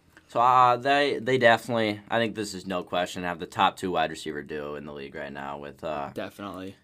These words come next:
Speaker 1: Chris Godwin and Mike Evans. I mean,
Speaker 2: They're both so good.
Speaker 1: so good. Shout out to Bodie Magnuson for Chris, for Chris Godwin. We, we know you love him.
Speaker 2: <laughs>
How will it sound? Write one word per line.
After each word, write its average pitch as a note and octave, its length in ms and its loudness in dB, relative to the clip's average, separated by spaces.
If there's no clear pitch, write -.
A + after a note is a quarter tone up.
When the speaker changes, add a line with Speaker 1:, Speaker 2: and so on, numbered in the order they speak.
Speaker 1:
Chris G2 220 -4
Godwin F2 540 0
and D2+ 300 -8
Mike D#2+ 240 -8
Evans. D2+ 480 -10
I F2 120 -12
mean, E2+ 260 -8
Speaker 2:
They're C3 120 0
both A#2+ 300 -2
so A2+ 380 -6
good. F#2+ 300 -14
Speaker 1:
so - 180 -12
good. - 220 -14
Shout A#2+ 240 6
out A2+ 120 2
to G#2 60 -8
Bodie F2+ 260 0
Magnuson D#2+ 520 -2
for - 120 -16
Chris, D#2+ 280 -10
for D#2+ 260 -8
Chris - 280 -4
Godwin. E2+ 460 0
We, G#2+ 180 -4
we A#2+ 160 -2
know A2+ 120 4
you F#2 120 2
love D2 220 -6
him. D2 160 -8
Speaker 2:
<laughs> C3 100 -12